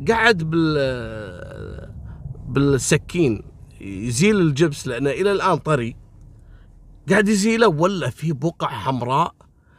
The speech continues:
على الحيط. هم شو مسوين؟ جايبين مواد تنظيف علشان يمسحون دماء الولد. مو هذا بال-،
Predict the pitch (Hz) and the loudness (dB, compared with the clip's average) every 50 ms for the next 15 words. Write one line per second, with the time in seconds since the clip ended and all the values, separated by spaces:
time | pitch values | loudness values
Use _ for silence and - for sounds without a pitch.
0 | _ _ _ - - - 120 123 143 156 160 165 170 170 - 147 131 - - 123 | _ _ _ -8 -2 2 2 4 4 6 4 4 4 2 0 -4 -10 -8 -8 -10
1 | 110 - _ - - 175 190 175 - - 196 180 - - 147 120 110 107 104 98 | -10 -10 _ -4 -2 0 0 0 -2 -4 -4 -4 -4 -4 -4 -2 -4 -4 -4 -2
2 | 131 143 151 180 175 147 135 143 147 135 - - 139 120 104 110 110 113 117 - | -2 0 0 2 2 2 2 2 2 0 0 -4 -6 -4 -6 -6 -8 -8 -10 -12
3 | - - - - - - - - - - - - 110 131 143 143 135 - 175 180 | -16 -20 -20 -20 -20 -20 -18 -18 -18 -12 -4 -2 0 2 2 2 2 2 2 4
4 | 180 165 160 156 - - - - - 185 170 139 117 120 131 151 170 156 135 131 | 4 4 4 2 0 -2 -4 -2 0 2 2 2 2 2 2 2 2 0 0 -2
5 | 127 160 165 135 113 98 123 123 117 139 160 160 151 147 127 113 123 127 123 120 | 0 0 0 0 -2 -2 -2 -2 -2 -2 -2 0 -2 -2 -2 -2 -4 -2 -2 -2
6 | 113 107 | -4 -6